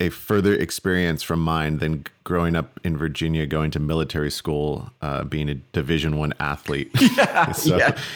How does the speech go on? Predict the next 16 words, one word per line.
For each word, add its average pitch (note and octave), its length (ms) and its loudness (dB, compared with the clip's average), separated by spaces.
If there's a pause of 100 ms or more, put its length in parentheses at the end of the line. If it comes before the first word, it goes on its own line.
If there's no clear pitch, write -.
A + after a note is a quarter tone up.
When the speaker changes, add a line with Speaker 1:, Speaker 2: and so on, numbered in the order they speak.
(140)
Speaker 1:
it G#2+ 80 4
was G#2+ 120 6
cool C3 280 4
to C3 120 2
get A#2 260 2
to A2+ 360 4
kinda G2 260 0
connect F#2 360 0
with E2+ 100 -2
Tony, E2+ 500 0 (460)
yeah, G#2+ 220 2
over D#2+ 260 2
running. D#2 400 0 (920)
Speaker 2:
Ex-, C3 220 2
exactly. A#2 840 2
Um, F#2+ 540 0